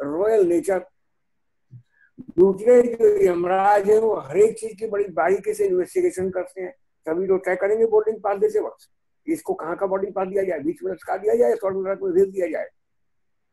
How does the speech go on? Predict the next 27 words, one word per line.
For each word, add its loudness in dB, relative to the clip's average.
तो -14
भाई -6
ये 2
मुश्किल -4
हो -2
जाता -6
है। -14
इसलिए -4
investigative -6
nature -10
उन -6
लोगों -8
के -16
अंदर -10
आ -8
जाती -18
है। -20
Demolition 4
और 4
destruction 0
की -6
भावना -2
अपने -4
आप -4
आ -2
जाती -6
है। -8